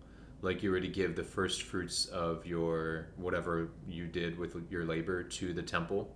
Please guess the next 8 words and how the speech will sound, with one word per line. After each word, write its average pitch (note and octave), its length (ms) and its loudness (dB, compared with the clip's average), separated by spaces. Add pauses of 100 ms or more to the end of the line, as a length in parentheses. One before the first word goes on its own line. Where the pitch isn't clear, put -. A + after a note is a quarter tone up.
(200)
Like, F2 160 0
first G#2 320 4
fruits - 280 2
meaning, F#2 340 0
like, D#2+ 320 0
the F2 240 -2
best F2 640 2 (120)
of, E2 420 -2